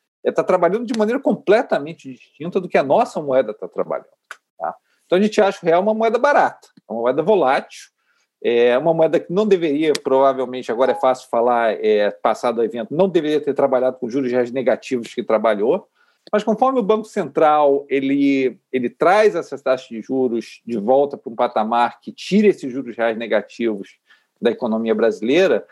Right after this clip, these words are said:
eu acho que você começa a trabalhar com a moeda num nível melhor. Ainda muito volátil, tá? Mas a nossa intenção, a gente quer, tá? A gente quer vender dólar real, a gente quer comprar a moeda brasileira. A gente não consegue fazer isso em tamanho no momento pela volatilidade da, é, da moeda.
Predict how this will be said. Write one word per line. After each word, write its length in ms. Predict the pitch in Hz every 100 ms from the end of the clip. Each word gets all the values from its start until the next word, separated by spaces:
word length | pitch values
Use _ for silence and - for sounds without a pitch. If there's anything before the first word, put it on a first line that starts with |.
| _ _
eu 100 | 143
acho 200 | 139 139
que 40 | 165
você 220 | 156 160
começa 380 | - 147 123 123
a 20 |
trabalhar 420 | 127 139 123 117
com 100 | -
a 20 | 127
moeda 340 | 117 110 120
num 160 | 131 131
nível 220 | 127 147
melhor. 380 | 175 180 87 -
Ainda 240 | 156 202
muito 220 | 147 139
volátil, 580 | 143 160 120 131 - - -
tá? 240 | 117 143 _ _ -
Mas 120 | 156
a 60 |
nossa 220 | 180 196 180
intenção, 320 | 160 - 170
a 20 |
gente 260 | 196 214 -
quer, 380 | 156 143 117 - _
tá? 100 | 101
A 40 | 95
gente 320 | 135 135 -
quer 400 | - 185 185 147
vender 400 | 147 120 143 131
dólar 280 | 120 127 113
real, 240 | 107 90
a 40 |
gente 180 | 90 101 -
quer 160 | 160 160
comprar 380 | 143 117 127 123
a 40 |
moeda 280 | 113 110 110
brasileira. 560 | 110 107 104 104 - - _ _ _ _ 101
A 40 |
gente 160 | 113 127
não 140 | 135
consegue 500 | 147 147 - 127 113
fazer 260 | - 117 120
isso 140 | 123
em 40 |
tamanho 380 | 120 117 113 120
no 80 | 123
momento 380 | 143 151 139 139
pela 140 | 160
volatilidade 800 | 160 160 156 - 147 127 123 139
da, 640 | 139 135 139 135 131 120 -
é, 240 | 98 110 110
da 140 | 113
moeda. 440 | 139 147 87 85